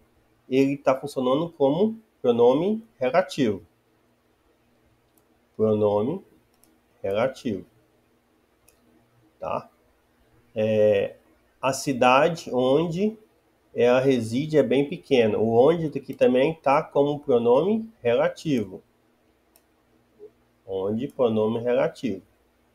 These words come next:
E todos esses dois aqui, esse, esse pronome e esse aqui não variam, né? Tanto que como onde. Tal. Quando tal ouvi, desmaiei.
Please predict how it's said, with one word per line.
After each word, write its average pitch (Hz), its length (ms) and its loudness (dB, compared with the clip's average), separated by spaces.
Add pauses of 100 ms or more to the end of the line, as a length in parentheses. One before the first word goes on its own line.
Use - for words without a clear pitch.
(840)
E 120 920 0
todos 190 300 2
esses 175 260 -8
dois 131 480 0
aqui, 123 300 -6
esse, 113 340 -4 (100)
esse 139 260 -2
pronome 110 680 0
e 120 220 -4
esse 117 160 -10
aqui 127 200 -8
não 131 220 0
variam, 143 500 4
né? 107 300 -4
Tanto 110 260 -8
que 117 320 -8
como 135 300 -4
onde. 104 460 -2 (1400)
Tal. 123 480 6 (540)
Quando 143 340 2
tal 143 340 6
ouvi, 156 680 -2
desmaiei. 127 800 0